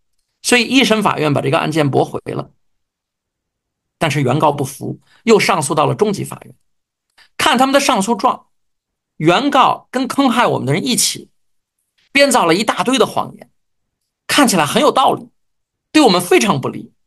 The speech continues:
律师也很紧张，甚至影响到他对另外一个案件的判断。我和玛利亚经过这样的事情太多了，所以我们反过来去劝解律师，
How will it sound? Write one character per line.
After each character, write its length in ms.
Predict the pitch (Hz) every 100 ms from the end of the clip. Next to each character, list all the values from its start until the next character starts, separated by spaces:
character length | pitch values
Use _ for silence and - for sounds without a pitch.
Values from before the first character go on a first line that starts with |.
| _ _ _
律 120 | 311
师 200 | 294 -
也 100 | 311
很 140 | 208 160
紧 180 | 135 -
张， 240 | - - _ _ _ _ _ _ _
甚 220 | - 311
至 100 | 262
影 160 | 214 277
响 140 | 262
到 100 | 180
他 100 | 180
对 120 | 240 285
另 120 | 294
外 160 | 302
一 80 | 208
个 80 | 143
案 120 | 131
件 100 | 120
的 60 | 104
判 200 | - 107
断。 180 | 101 - _ _ _ _ _ _ _ _ _ _ _ _ _
我 120 | - 196
和 140 | 277
玛 160 | 247 135
利 100 | 170
亚 160 | 180
经 180 | 147 233
过 100 | 220
这 60 | 202
样 100 | 180
的 60 |
事 160 | 190 175
情 100 | 180
太 240 | - 175
多 260 | 135 - 151
了， 120 | - _ _ _ _ _ _ _ _
所 140 | - 254
以 40 |
我 60 | 247
们 80 |
反 260 | 262 - 107
过 100 | 139
来 120 | 170
去 120 | 190
劝 260 | 202 - 190
解 120 | 127
律 160 | - 143
师， 320 | - 151 -